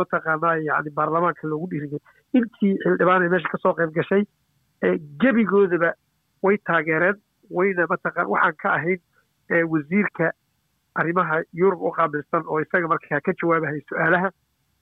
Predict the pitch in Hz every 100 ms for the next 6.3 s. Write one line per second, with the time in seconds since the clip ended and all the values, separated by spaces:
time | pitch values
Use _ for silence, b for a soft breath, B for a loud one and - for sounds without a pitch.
0 | _ _ _ _ B B B B - 202
1 | 196 196 180 175 175 170 190 165 160 160
2 | 170 160 147 143 _ _ _ - 151 165
3 | 190 165 156 143 - _ _ _ - 165
4 | 147 147 143 147 _ - 160 175 190 165
5 | - 156 170 _ 165 151 - 160 156 170
6 | 151 156